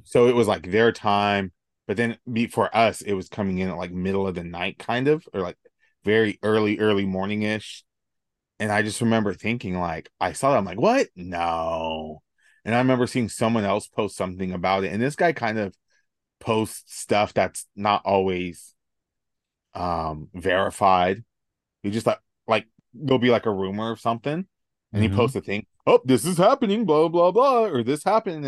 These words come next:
Speaker 1: it's like, "Dude, that's not always," you know. And it's annoying 'cause he never backtracks his shit. So I was like, he posted something, I'm like, "Nah." And it was before anything, like, had really been verified. 'Cause I remember looking it up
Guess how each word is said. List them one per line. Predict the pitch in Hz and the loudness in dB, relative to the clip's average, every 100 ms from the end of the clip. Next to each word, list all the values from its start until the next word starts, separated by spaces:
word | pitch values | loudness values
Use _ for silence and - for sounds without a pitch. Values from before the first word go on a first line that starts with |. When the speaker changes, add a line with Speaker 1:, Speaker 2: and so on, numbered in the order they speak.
| 123 | -6
Speaker 1:
it's | - | -2
like, | 104 90 | -2 -4
"Dude, | - 95 | -6 -6
that's | 90 92 | -6 -6
not | 95 98 | -4 -2
always," | 92 92 87 73 - | 0 0 -2 -6 -10
you | 104 92 | -8 -6
know. | 85 90 - _ _ _ _ _ _ _ _ _ _ | -6 -10 -16 _ _ _ _ _ _ _ _ _ _
And | 127 135 123 | 0 0 0
it's | 123 120 | 2 2
annoying | 123 120 107 | 4 2 0
'cause | 104 | -2
he | 113 | -2
never | 101 95 95 104 | 0 2 2 0
backtracks | 87 95 - 87 92 - | 0 -4 -4 -4 -4 -4
his | - - | -12 -12
shit. | - 92 110 - _ _ _ _ _ _ _ - | -10 -4 -4 -6 _ _ _ _ _ _ _ -2
So | 143 | 2
I | 131 | 6
was | 135 117 | 4 4
like, | 107 - | 2 -2
he | - 123 147 | -4 2 2
posted | - 175 165 | 2 0 -2
something, | 185 165 | -6 -2
I'm | 143 | -4
like, | 85 87 85 | -6 -14 -10
"Nah." | 87 87 85 85 85 85 85 - _ - | -4 -2 0 -2 -2 -2 -6 -8 _ -10
And | - | 0
it | 135 | 2
was | 135 | 4
before | 127 135 123 | 2 2 2
anything, | 120 123 117 | 2 -2 0
like, | 107 - | 0 0
had | 101 101 - _ | -4 -4 -10 _
really | 110 104 107 | -2 2 2
been | 101 98 87 | 2 -2 -4
verified. | 82 107 139 - 85 76 - _ _ _ _ _ - | 0 2 2 -2 -10 -10 -14 _ _ _ _ _ -4
'Cause | 110 | 2
I | 131 | 4
remember | 165 170 113 | 4 4 4
looking | 101 110 110 98 | 4 0 0 -2
it | 98 | 2
up | 117 | 2